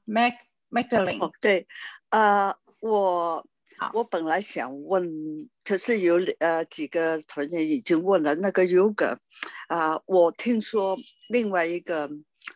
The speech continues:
Speaker 2: 呃，美国的专家他提醒我们，他说 yogurt，呃，不是，嗯，外边买的不一定是最 healthy，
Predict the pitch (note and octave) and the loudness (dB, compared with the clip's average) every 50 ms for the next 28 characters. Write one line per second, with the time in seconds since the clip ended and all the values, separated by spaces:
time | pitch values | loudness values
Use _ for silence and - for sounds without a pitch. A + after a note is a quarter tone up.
0 | _ - D#3+ D#3 D3 D3 D#3 D#3 C#3+ B2+ A#2+ - - C#3 D3+ D#3 - E3 D#3+ - | _ -8 -6 -4 -4 -2 -2 0 0 0 0 0 0 -2 0 0 -2 -4 -4 -2
1 | - F3 E3+ E3+ E3 - F3+ E3 D#3+ D#3+ - - - F3+ - - - - D#3+ F#3+ | -4 -4 -4 -4 -6 -6 -4 -2 -2 -4 -4 -6 -6 -6 -6 -6 -4 -4 -4 -4
2 | - - D#3 C#3+ D3+ C3+ F#2+ F#2 - A#2+ B2+ C3+ D3+ D#3 - - - - - - | -2 -2 -2 -2 -2 -2 -4 -6 -6 -6 -6 -6 -8 -10 -14 -16 -16 -14 -16 -14
3 | - - A#3+ B3+ B3 - A3 G#3 F3 G3 G3 G3+ A#3 B3 A3+ - - C#3+ B2 B2 | -6 -2 -2 0 4 4 4 4 4 4 4 6 6 4 2 0 0 2 2 2
4 | B2+ C3 D3 - - - - - _ - C#3 D#3+ D#3 - - - A#3+ A#3 - - | 0 -2 -6 -10 -14 -20 -20 -12 _ -2 -2 -2 -2 -2 -2 -2 -2 -2 -2 -2
5 | A#3 A3 G#3 F#3+ F#3+ F#3 F3 E3+ E3+ E3 - - _ _ _ _ _ _ _ _ | 0 2 2 4 4 2 2 0 0 -2 -4 -6 _ _ _ _ _ _ _ _
6 | _ _ _ _ _ _ - F#3+ G3+ - _ - - A2 - C4 B3+ A3 - G#3+ | _ _ _ _ _ _ -10 -10 -10 -10 _ -10 -6 -2 2 2 2 4 4 4
7 | G3 F3+ F3 F3+ D#3 B2 - - - - D#3+ D#3+ E3 D#3 - _ _ - G#3 A3+ | 2 2 2 0 -2 -2 -2 -4 -2 0 0 2 0 0 -4 _ _ -4 -4 -4
8 | A#3 A3 G#3+ G#3 - A#3+ G3+ F#3+ - - F#3+ D#3 - - - G3 E3+ D#3 D3+ D#3+ | -4 -4 -6 -4 -4 -4 -4 -4 -4 -4 -4 -4 -4 -2 -2 -2 0 -2 -4 -6
9 | - - - G#3 G#3 G#3+ - - C#3 A2 - | -8 -4 -4 -2 -4 -4 -6 -8 -10 -10 -10